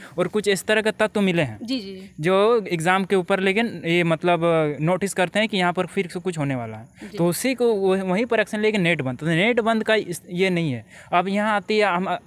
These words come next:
Speaker 1: आ-, आस पड़ोस में देखते हैं, ये हो गया, चलो, स्टेट लेवल, एग्जाम लेवल बात। अब आते हैं थोड़े नेशनल सिक्योरिटी पे।
Speaker 2: जी।
Speaker 1: नेट बंद यानी आपका रडार बंद,
Speaker 2: जी।
Speaker 1: है ना, ट्रेन की आप लोकेशन पता नहीं सकते हैं कि कब, कब, कहाँ, कौन सी ट्रेन है,
Speaker 2: ज-,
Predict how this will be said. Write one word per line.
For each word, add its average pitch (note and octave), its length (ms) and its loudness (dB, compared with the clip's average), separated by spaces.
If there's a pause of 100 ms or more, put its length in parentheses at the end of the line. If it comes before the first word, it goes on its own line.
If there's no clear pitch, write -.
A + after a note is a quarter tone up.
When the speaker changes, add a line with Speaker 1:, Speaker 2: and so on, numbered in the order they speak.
Speaker 1:
आ-, E3+ 280 0
आस F#3+ 160 -2
पड़ोस G3+ 260 -2
में F#3 120 -2
देखते D#3+ 260 -4
हैं, D3+ 180 -4 (220)
ये F#3 100 2
हो G3+ 120 4
गया, F#3+ 100 0
चलो, F#3+ 220 0
स्टेट E3+ 280 -4
लेवल, E3+ 220 2
एग्जाम D#3+ 280 0
लेवल B2+ 220 -4
बात। A2+ 200 -12 (280)
अब E3 120 2
आते F#3 140 2
हैं F#3 100 -2
थोड़े F#3 140 0
नेशनल E3+ 300 -2
सिक्योरिटी D3 420 -8
पे। D3+ 300 -14
Speaker 2:
जी। A3+ 180 -8 (240)
Speaker 1:
नेट G#3 220 4
बंद A3 220 0
यानी G#3+ 280 2
आपका G#3+ 240 2
रडार F#3 300 2
बंद, G3 300 -4 (140)
Speaker 2:
जी। A#3 200 -8 (100)
Speaker 1:
है F3+ 60 0
ना, A3+ 180 0 (280)
ट्रेन G3 240 2
की G3+ 100 2
आप G3 160 2
लोकेशन F#3+ 280 2
पता F#3+ 220 2
नहीं G3+ 120 0
सकते F#3 240 -4
हैं G3 120 0
कि F#3+ 80 2
कब, F3 280 0
कब, F3+ 180 2
कहाँ, F3+ 300 0 (160)
कौन F#3 140 2
सी F#3 120 -2
ट्रेन F3 280 -2
है, E3 100 -8
Speaker 2:
ज-, - 240 -16